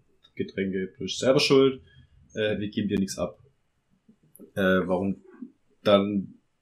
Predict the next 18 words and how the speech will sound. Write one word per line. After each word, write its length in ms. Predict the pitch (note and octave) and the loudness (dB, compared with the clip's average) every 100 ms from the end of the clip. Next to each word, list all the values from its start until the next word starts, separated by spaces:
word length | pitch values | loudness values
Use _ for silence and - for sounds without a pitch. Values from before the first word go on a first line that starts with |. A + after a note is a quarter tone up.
| - | -8
streitet 400 | - - A2+ A2 | -6 4 4 4
sich 180 | A2 G2+ | -2 -2
Fatin 300 | G#2+ G2+ G#2 | 0 0 -2
und 40 | G#2 | 4
Lia, 380 | E3+ D3+ D3+ D#3 - _ _ _ | 8 8 8 4 -14 _ _ _
dann 280 | G2+ G#2 | 4 4
geht 160 | G2+ G2 | -2 -2
die 80 | G2+ | 0
Lia, 540 | G2 G#2 G2+ G2 - - | 0 2 4 2 -2 -2
äh, 280 | G#2 G2+ | 2 2
die 100 | G2 | 2
Fatin 720 | G2 G#2+ G2+ - G#2 G2+ F#2+ - | -2 -2 -2 -2 -2 -2 -4 -4
irgendwann 420 | G#2+ G2+ G2 G2+ | -4 0 0 2
nachts, 680 | A2+ C#3+ - - - - - | 2 0 -2 -4 -4 -6 -10
schnappt 360 | - A#2 A2+ - | -8 -2 -2 -4
sich 180 | G#2+ | -6
zwei 220 | - A2 G2+ | -4 -2 0
Dosen 600 | G2+ G#2 G#2 G2+ F#2+ | -2 -4 -6 -8 -8